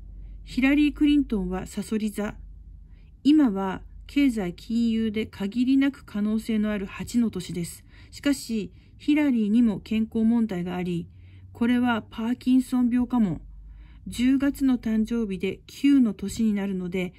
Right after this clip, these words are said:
来年中に亡くなるのかもしれません。二千十二年以降、物事が起きるスピードがとても速くなっています。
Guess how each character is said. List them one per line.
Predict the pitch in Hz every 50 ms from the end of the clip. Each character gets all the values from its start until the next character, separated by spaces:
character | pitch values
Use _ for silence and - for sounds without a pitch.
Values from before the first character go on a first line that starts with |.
| - - - - - -
来 | 214 226 247 262 262
年 | 254 262 262 262 247
中 | - - 247 247 240 240
に | 247 247 - -
亡 | 208 196 196 196
く | - - 247 233
な | 240 247
る | 247 262
の | 247 220 208
か | - 226
も | 208 196 190
し | - 190
れ | 190
ま | 185 185 180
せ | - 190 190 185
ん。 | 190 - - - _ _ - - - - - - - - - _ - - - _ _ - - - - - - - - - - _ _ - - - - - - 226
二 | 226
千 | 220 - 294 294 262
十 | 220 - 226 226
二 | 226 240 233
年 | 233 226 226 233 -
以 | 226
降、 | - - 208 185 185 - -
物 | 196 202 220 247 262 254
事 | 269 247 240 208
が | 196 -
起 | 180 165
き | - 247 214
る | 208
ス | 196 - -
ピ | - 202 196
ー | 190
ド | 190 185
が | 190 196 196
と | - 196
て | - 214
も | 214 214
速 | 214 226 226 220
く | - 185
な | 175 175
っ |
て | 170 - 175
い | 170
ま | 175 185 185
す。 | - - - -